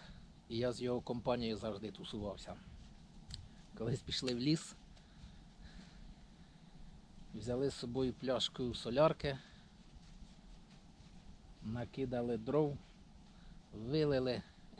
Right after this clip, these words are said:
<laughs> пів літри солярки, а багаття так і не розпалили. І щось мені це так запам'яталося. Думаю, а я б і без солярки вам розпалив би, але що, я був малий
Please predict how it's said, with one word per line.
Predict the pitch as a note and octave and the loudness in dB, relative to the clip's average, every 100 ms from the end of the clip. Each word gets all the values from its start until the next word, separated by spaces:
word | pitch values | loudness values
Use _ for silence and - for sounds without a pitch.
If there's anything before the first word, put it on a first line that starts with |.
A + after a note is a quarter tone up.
| - | 2
<laughs> | D3+ - - - | 2 2 -2 -4
пів | - | -2
літри | C#3+ B2+ - A#2+ | 0 0 0 -2
солярки, | - B2 D3+ D#3 - C#3 D3+ - - | 0 4 6 4 2 -4 -6 -10 -4
а | A#2 | -2
багаття | A#2 B2 C#3+ - B2 | 2 6 6 6 0
так | - E3 C3 | 0 -2 0
і | |
не | A#2+ A2+ | 0 2
розпалили. | G#2 - G#2 G#2 F#2+ F2+ - - - - | 0 -2 -2 0 -2 -8 -12 -16 -16 -12
І | - | -6
щось | D#3+ D3+ | -4 0
мені | C#3+ C3 | 0 -2
це | C#3 | 0
так | C#3+ B2+ | 2 2
запам'яталося. | C3 B2 B2 A2 E3+ D#3+ A#2 - G#2 - - - - - - - - - - - - - - - - - - - - - - | 2 2 0 2 4 4 2 -2 -4 -6 -14 -12 -12 -12 -14 -14 -16 -16 -16 -18 -18 -16 -14 -16 -16 -16 -16 -16 -16 -16 -12
Думаю, | - A#2+ B2 B2+ - - - - | -8 -2 0 0 -2 -6 -16 -6
а | - B2+ | 0 2
я | D#3+ | 4
б | D#3 | 4
і | |
без | C#3 C#3 | 4 2
солярки | - C#3+ C3+ A#2+ - A2+ | 2 6 8 6 4 2
вам | A2+ A2 | 2 0
розпалив | G#2+ - G#2+ G#2+ G2 | -2 -2 0 0 0
би, | G#2+ | 0
але | A#2+ C3 | 0 0
що, | - | 0
я | C3 | 0
був | G#2+ A2 | 0 0
малий | A2+ A2+ A#2+ A#2+ | 2 2 2 -2